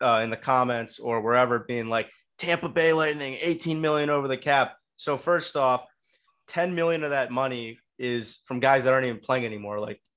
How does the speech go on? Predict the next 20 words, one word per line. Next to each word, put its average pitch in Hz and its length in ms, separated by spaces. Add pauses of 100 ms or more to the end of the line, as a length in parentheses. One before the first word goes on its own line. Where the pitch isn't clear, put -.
(160)
Anders 127 300
Nielsen, 127 340
the 117 80
goalie. 120 540 (240)
I 113 80
think, 165 160
like, 135 280
Gabrick's 123 560
money 147 240
might 143 200
even 139 240
be 143 140
in 143 160
there, 143 200
and 117 120
he 139 60
hasn't 123 280
played 113 200
in, 107 120
like, 107 200